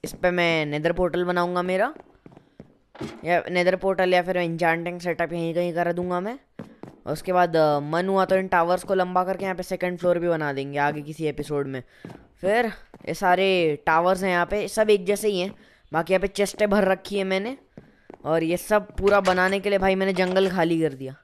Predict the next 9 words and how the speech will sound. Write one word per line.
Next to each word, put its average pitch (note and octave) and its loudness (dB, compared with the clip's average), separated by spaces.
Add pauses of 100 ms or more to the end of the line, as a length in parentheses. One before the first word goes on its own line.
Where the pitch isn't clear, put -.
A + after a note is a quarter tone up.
(480)
देख G3 2
रहे A#3+ 4
हो, E3+ 0 (360)
जंगल G#3+ 2
सारे A3+ 2
खाली G#3 2
कर G3 2
दिए G3 -2
मैंने। F#3+ -4